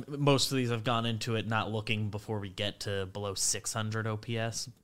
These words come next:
I don't know, Javi's at a six twenty.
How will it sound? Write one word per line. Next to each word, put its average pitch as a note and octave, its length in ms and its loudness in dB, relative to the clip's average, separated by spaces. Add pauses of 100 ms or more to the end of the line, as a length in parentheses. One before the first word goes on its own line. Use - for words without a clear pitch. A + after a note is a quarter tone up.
(540)
I A2 120 -4
don't G#2+ 120 0
know, C#3 60 6
Javi's D3 300 8
at A2 120 2
a G#2 40 -6
six - 360 -6
twenty. G#2+ 500 -4